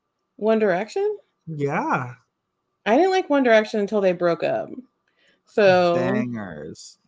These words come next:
Speaker 1: or until they went on their six-year hiatus, slash, I've heard that before, just like N sync. Um,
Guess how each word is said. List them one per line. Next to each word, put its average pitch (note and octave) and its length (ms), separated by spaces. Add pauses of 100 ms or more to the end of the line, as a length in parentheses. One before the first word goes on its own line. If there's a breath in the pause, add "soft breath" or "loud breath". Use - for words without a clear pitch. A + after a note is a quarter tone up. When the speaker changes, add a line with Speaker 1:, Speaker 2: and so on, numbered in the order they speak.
Speaker 1:
or G3+ 140
until G3+ 280
they G3 120
went F#3 220
on F3+ 120
their E3+ 460 (1120)
six-year F3+ 640
hiatus, D#3+ 840
slash, E3 600 (680)
I've F3+ 120
heard F3+ 200
that E3 160
before, E3 540 (260)
just E3+ 260
like E3+ 200
N F3 120
sync. - 380 (480 soft breath)
Um, F#3 760